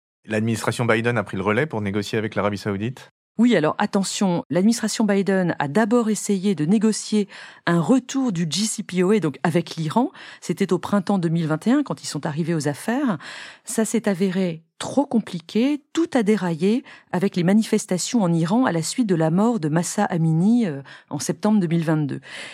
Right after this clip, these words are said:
Speaker 2: C'est par la suite que l'administration Biden a, a changé son fusil d'épaule et a entamé des négociations, donc, avec l'Arabie Saoudite, qui sont montées en puissance ces derniers mois. Ce renversement d'objectifs complet,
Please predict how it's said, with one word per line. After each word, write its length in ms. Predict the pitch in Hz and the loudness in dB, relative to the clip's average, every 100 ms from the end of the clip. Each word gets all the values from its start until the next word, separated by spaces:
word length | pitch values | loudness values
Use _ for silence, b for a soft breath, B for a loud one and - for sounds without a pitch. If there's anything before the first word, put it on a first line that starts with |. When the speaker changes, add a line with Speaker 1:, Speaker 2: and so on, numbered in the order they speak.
| B B B B | B B B B
Speaker 2:
C'est 280 | - - 359 | -10 -6 -4
par 200 | 349 262 | -2 0
la 120 | 202 | 0
suite 540 | 175 - 302 359 - - - | 0 0 0 0 -6 -12 0
que 220 | 277 320 | 0 2
l'administration 560 | 190 196 - 202 - 202 | 2 2 2 -2 0 0
Biden 400 | 175 160 277 240 | 0 0 2 2
a, 60 | |
a 120 | - | 0
changé 360 | 160 - 262 269 | 0 2 4 2
son 100 | 240 | 0
fusil 300 | - 202 190 | -2 -2 -2
d'épaule 500 | 170 165 220 294 320 | -4 -4 -2 0 2
et 160 | 185 170 | 2 2
a 80 | 180 | 4
entamé 460 | 240 240 202 254 | 2 2 2 2
des 100 | 269 | 2
négociations, 800 | 170 175 190 - 175 - 240 311 165 | 0 0 0 -2 -4 -2 -2 -2 -2
donc, 340 | 165 247 - | 0 0 0
avec 260 | 170 175 - | -2 -2 0
l'Arabie 280 | 180 175 185 | 0 0 0
Saoudite, 600 | - 156 143 185 330 - - B B B - | -2 -2 0 -2 -2 -6 -12 B B B -4
qui 80 | |
sont 180 | 214 233 | -2 0
montées 300 | 190 175 254 | 0 0 2
en 80 | 233 | 2
puissance 400 | - 202 240 254 | 0 -2 -2 -2
ces 160 | - 180 | 0 0
derniers 320 | 180 180 175 | 2 2 0
mois. 260 | 165 - _ B B B B B B - | -2 -6 _ B B B B B B -8
Ce 120 | - | -4
renversement 760 | 226 302 302 269 - 262 247 226 | 2 2 4 2 0 2 4 4
d'objectifs 560 | 196 185 - 220 202 | 2 0 -2 -4 -4
complet, 680 | - 214 - 208 247 349 | -2 -2 0 0 0 0